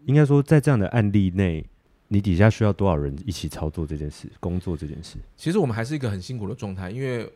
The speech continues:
Speaker 2: 我现在公司里面我并请不起真的会计。
Speaker 1: 嗯。
Speaker 2: 所以我这次是帮请我们的，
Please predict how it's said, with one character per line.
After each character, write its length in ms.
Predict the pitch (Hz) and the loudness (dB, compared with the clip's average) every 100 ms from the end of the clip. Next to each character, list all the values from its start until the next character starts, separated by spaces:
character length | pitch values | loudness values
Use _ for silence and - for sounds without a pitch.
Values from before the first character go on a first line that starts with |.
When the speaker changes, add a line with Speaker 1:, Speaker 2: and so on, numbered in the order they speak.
| - | -12
Speaker 2:
我 300 | 107 98 - _ | -8 -8 -12 _
现 300 | - 156 131 | -12 -10 -10
在 280 | 120 131 120 | -6 -6 -6
公 200 | 120 113 | -8 -12
司 140 | 117 | -10
里 60 | 98 | -8
面 200 | 104 95 | -8 -8
我 160 | 98 95 | -8 -8
并 280 | - 120 104 | -8 -8 -10
请 300 | - - 92 | -16 -14 -12
不 80 | 107 | -10
起 180 | 123 - | -10 -12
真 200 | 80 101 | -10 -8
的 80 | 95 | -8
会 180 | - 87 | -8 -10
计。 260 | - 76 - _ - | -10 -18 -20 _ 0
Speaker 1:
嗯。 220 | 92 85 _ | 0 0 _
Speaker 2:
所 160 | - | -2
以 40 | 156 | -2
我 60 | |
这 140 | 117 151 | -2 -4
次 140 | 143 | -6
是 160 | 139 139 | -8 -10
帮 520 | - 123 120 123 123 | -8 -6 -6 -8 -12
请 560 | - - - 98 85 85 | -14 -18 -14 -10 -10 -12
我 100 | - 98 | -12 -8
们 140 | 98 | -4
的， 180 | 101 | -4